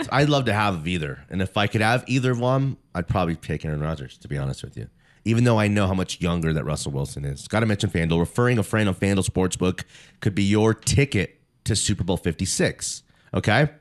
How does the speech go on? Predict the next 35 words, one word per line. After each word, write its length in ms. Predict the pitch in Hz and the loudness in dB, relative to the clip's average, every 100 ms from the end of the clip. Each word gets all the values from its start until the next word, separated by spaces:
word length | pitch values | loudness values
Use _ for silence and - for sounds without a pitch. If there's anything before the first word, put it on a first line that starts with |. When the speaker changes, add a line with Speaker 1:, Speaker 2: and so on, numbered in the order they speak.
| - - - - - | -20 -20 -20 -20 -4
Speaker 2:
When 140 | 135 143 | 2 6
you 160 | 175 | 6
refer 300 | 196 - 190 | 6 4 4
a 60 | - | 4
friend 420 | - 185 123 127 | 4 2 4 4
on 40 | 120 | 2
the 60 | |
FanDuel 260 | 139 151 143 | 2 2 2
Sportsbook, 480 | - 120 104 - 104 | 2 2 2 0 0
you'll 80 | 113 | 0
be 160 | 120 110 | 0 2
entered 260 | 117 117 | 2 2
for 140 | - 98 | 2 0
a 60 | |
chance 340 | - 117 113 - | 2 2 2 2
to 140 | 107 | 2
win 260 | 101 98 95 | 2 2 2
an 120 | 90 | 0
all-expense 680 | 101 117 120 - - 107 104 | 2 2 2 -2 0 0 2
paid 280 | - 104 104 | 2 2 2
trip 420 | - 98 92 - - - - - - | 0 2 2 0 -2 -4 -8 -14 -6
to 280 | - - 110 | 0 2 2
Super 460 | - - 123 123 120 | 2 2 2 2 2
Bowl 160 | 113 | 2
fifty-six 720 | - 98 104 90 98 92 - - | 0 0 0 0 0 -2 -4 -8
for 280 | - 87 85 | -4 0 0
two. 380 | - 80 67 - _ | 0 -2 -4 -8 _
It's 240 | 90 95 - | -2 -2 -2
FanDuel's 400 | - 98 98 85 | 0 0 0 -2
biggest 480 | - 113 120 117 - | 0 0 2 0 0
refer 460 | 92 - 95 95 - | -4 -4 -2 0 0
a 60 | 85 | -6
friend 420 | - 90 92 90 - | -2 0 0 -2 -2
offer 420 | 87 90 - 90 - - | 0 0 0 -4 -2 -4
ever. 500 | 101 73 85 139 | -2 -2 -2 -2